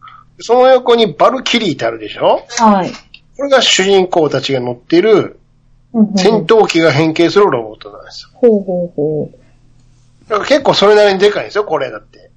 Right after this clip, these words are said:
Speaker 2: うん。
Speaker 1: それとほぼ同じ大きさが敵なんですよ。生身が。巨人やから。
Speaker 2: おー。え、生身なんですか？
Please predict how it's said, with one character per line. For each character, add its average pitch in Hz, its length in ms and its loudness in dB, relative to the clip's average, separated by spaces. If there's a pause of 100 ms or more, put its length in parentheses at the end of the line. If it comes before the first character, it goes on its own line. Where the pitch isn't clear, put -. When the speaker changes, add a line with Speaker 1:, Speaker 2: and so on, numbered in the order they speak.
(120)
Speaker 2:
う 202 120 2
ん。 160 420 -2 (460)
Speaker 1:
そ 240 160 -12
れ 262 80 -4
と 262 120 -2
ほ 262 140 0
ぼ 220 280 -4
同 220 460 0
じ 220 140 -2
大 269 280 4
き - 100 -10
さ 233 120 0
が 233 540 2
敵 - 240 -6
な 127 80 -2
ん 101 40 -10
で - 60 -16
す - 120 -20
よ。 - 60 -20 (840)
生 175 260 2
身 151 140 -4
が。 110 140 -16 (840)
巨 175 160 -4
人 277 160 2
や 135 140 -4
か 110 100 -10
ら。 - 200 -12 (1300)
Speaker 2:
お 202 600 4
ー。 - 120 -20
え、 220 140 4
生 247 360 4
身 339 120 4
な 175 140 2
ん 147 60 -4
で 139 100 0
す 139 100 -14
か？ 131 100 -6